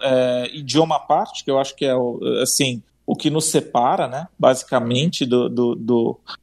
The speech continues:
resto da La-, da América Latina, que tem uma sigla em inglês muito, assim, é, peculiar, é o, o que nos separa é o idioma, porque de resto as características, elas são muito parecidas, né?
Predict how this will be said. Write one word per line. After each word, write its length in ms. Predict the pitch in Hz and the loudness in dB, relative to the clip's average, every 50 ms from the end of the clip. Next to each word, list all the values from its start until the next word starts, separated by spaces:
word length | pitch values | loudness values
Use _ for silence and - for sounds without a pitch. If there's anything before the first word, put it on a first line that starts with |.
| _ _ | _ _
resto 680 | - - 214 139 160 156 - - - - - - - | -2 2 4 4 4 2 -2 -10 -12 -14 -16 -10 -2
da 140 | - 127 127 | 2 2 2
La-, 200 | 127 123 117 - | 4 2 0 -2
da 160 | - - 123 | -2 -2 -2
América 380 | 123 117 120 123 120 120 - 123 | 0 0 0 -2 -2 -2 0 0
Latina, 440 | 120 120 120 - - 135 135 147 143 | 0 0 -2 -2 -4 -4 -2 -4 -4
que 80 | - | -4
tem 100 | - 143 | -4 -4
uma 120 | 127 123 123 | -2 0 0
sigla 260 | - - 127 120 123 | 0 0 0 0 -2
em 80 | 123 | -4
inglês 440 | 123 120 131 120 120 120 117 117 - | -4 0 0 2 2 2 0 -2 -4
muito, 480 | 120 120 123 131 - - 147 131 123 117 | -4 -6 -6 -6 -4 -2 0 0 2 0
assim, 240 | 117 - - 165 - - - | 0 -2 -4 -4 -4 -4 -2
é, 520 | - 120 120 120 120 120 120 120 117 - - _ _ _ _ - | 0 0 0 2 0 0 -2 -4 -6 -8 -12 _ _ _ _ -4
peculiar, 640 | 135 123 - 151 135 135 131 135 147 - - - - - _ - | -2 -2 0 2 2 4 4 4 2 0 -2 -10 -20 -18 _ -2
é 100 | 139 147 | 0 0
o, 80 | 151 139 - - - | 0 0 -2 -4 -4
o 80 | 170 | -2
que 100 | 160 - | -2 0
nos 140 | 165 180 190 | 0 0 0
separa 340 | - 202 180 - 170 156 - | 0 -2 0 2 2 2 2
é 40 | 170 | 0
o 60 | 185 | -2
idioma, 440 | 190 170 151 175 165 139 127 120 - _ | -4 -4 -2 -2 -2 -2 -2 -6 -6 _
porque 200 | - 151 - 165 | -6 -4 -2 -2
de 140 | 160 143 165 | -2 0 -2
resto 400 | 139 127 135 156 180 196 - - 185 | -2 0 0 0 0 0 -2 -4 -6
as 80 | - | -4
características, 840 | - - 160 160 170 - - 165 147 151 180 185 - - 196 175 147 | -2 0 0 0 0 -2 -2 -2 0 0 0 -2 -2 -4 -4 -2 0
elas 260 | 165 165 175 170 - | 0 0 0 0 0
são 160 | - 185 165 | 0 -2 -2
muito 800 | 156 151 151 151 156 180 185 - - 202 196 190 185 185 180 170 - | -2 -2 -2 -2 0 -2 -2 -4 -4 -2 0 0 0 0 0 -2 -2
parecidas, 720 | - 175 190 208 - - 175 156 127 117 110 - - - | -2 -2 -2 -2 -2 0 0 0 -2 -2 -6 -8 -8 -4
né? 240 | - 123 127 131 | 0 0 0 0